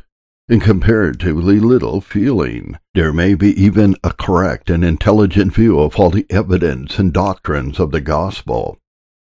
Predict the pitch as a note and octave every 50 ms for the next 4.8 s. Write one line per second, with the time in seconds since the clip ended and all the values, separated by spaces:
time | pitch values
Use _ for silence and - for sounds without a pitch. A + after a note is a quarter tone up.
0 | _ _ _ - - G2 F#2 - A2+ - - F#2+ F#2 E2+ - G#2 G2 G2 G2+ F#2
1 | - F2+ D#2 D2 - - E2+ E2+ E2+ D#2+ D#2+ E2 D#2 E2 F#2 G2 F#2 D2+ C#2+ C2
2 | A1+ - - - G2+ G#2 G2 F2 E2+ - - D2+ C#2 D2 D2+ D#2 E2 F2 F#2+ F#2
3 | F2 D#2+ - - D#2+ D2+ F#2 G2+ G2+ F#2+ E2+ D2+ D2 E2 D#2+ - - F2+ E2+ F2
4 | F#2+ G2+ G#2+ A2 B2 C3 A#2+ - - - B1 G1+ G1+ - -